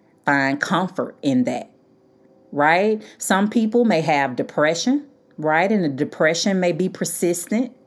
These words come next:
right? It just persists and it keeps on, and you just are having a very hard time at being able to,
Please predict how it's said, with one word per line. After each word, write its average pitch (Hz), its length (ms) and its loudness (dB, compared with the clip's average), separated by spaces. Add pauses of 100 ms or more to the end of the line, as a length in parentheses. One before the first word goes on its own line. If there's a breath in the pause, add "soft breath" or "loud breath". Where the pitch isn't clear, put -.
(120)
right? 165 360 2
It 165 80 -2
just 151 320 -4
persists 170 640 -4
and 123 160 0
it 120 160 -8
keeps 208 440 -4
on, 175 360 0
and 147 120 0
you 143 120 -2
just 139 340 0 (460 loud breath)
are 135 180 2
having 151 360 2
a 131 60 0
very 160 400 0
hard 170 400 0
time 170 520 -2
at 139 520 -2 (240 soft breath)
being 156 340 2
able 156 340 0
to, 143 560 0